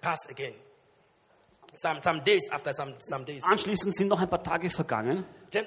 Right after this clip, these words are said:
Speaker 1: I was reading the book of Proverbs.
Speaker 2: Dann habe ich die Sprüche gelesen.
Speaker 1: Then I, I got to the, uh, the chapter six
Speaker 2: Und
Speaker 1: of
Speaker 2: da war
Speaker 1: Proverbs.
Speaker 2: ich im Kapitel sechs.
Speaker 1: And I was, as, as, as I was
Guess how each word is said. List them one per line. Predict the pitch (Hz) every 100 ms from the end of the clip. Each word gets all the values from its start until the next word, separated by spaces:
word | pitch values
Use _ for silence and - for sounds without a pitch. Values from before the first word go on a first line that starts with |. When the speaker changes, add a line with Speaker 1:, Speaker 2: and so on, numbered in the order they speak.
| 233
Speaker 1:
I |
was | 226 208 233
reading | 320
the | 269
book | 196 240
of | 196
Proverbs. | 233 247 139 - - -
Speaker 2:
Dann | 165
habe | 185 196
ich | 190
die | - 226
Sprüche | - 208 175 147
gelesen. | 127 120 120 143 180 - - - _ _ _ - -
Speaker 1:
Then | 202 220 - - - - - -
I, | 196 - 208
I |
got | 214 277
to | 226 202 - 165
the, |
uh, | 190 - - 175 175 156 160 - 151
the | 170
chapter | 196 - 170 -
six | - - - - - -
Speaker 2:
Und | 135
Speaker 1:
of |
Speaker 2:
da | 160
war | 185
Speaker 1:
Proverbs. | 180
Speaker 2:
ich | 175
im | 180
Kapitel | 165 - 185 170
sechs. | 135 196 - - - - - - -
Speaker 1:
And | 180
I |
was, | 320 -
as, | 214 - 175
as, | 127 - - -
as | 214 262 -
I | 180
was | 180